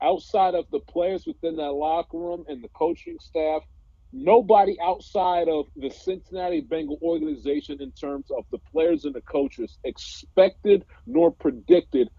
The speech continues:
them to be playing in the Super Bowl in, in this twenty twenty-one N F L season.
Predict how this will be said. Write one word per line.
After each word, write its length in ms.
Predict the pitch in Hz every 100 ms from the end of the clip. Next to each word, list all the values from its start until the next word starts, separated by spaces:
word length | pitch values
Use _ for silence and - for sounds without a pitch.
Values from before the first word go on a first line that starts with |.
| -
them 280 | - 151 156
to 120 | -
be 200 | 131 139
playing 560 | - - 147 143 131 120 -
in 200 | 156 156
the 80 | 131
Super 460 | - - 170 - 127
Bowl 420 | 98 120 110 110 - - -
in, 260 | 143 135 135
in 180 | 147 135
this 180 | 131 -
twenty 280 | - 143 131
twenty-one 420 | - 135 127 127
N 140 | 131
F 180 | 123 -
L 140 | 120
season. 400 | 110 131 117 98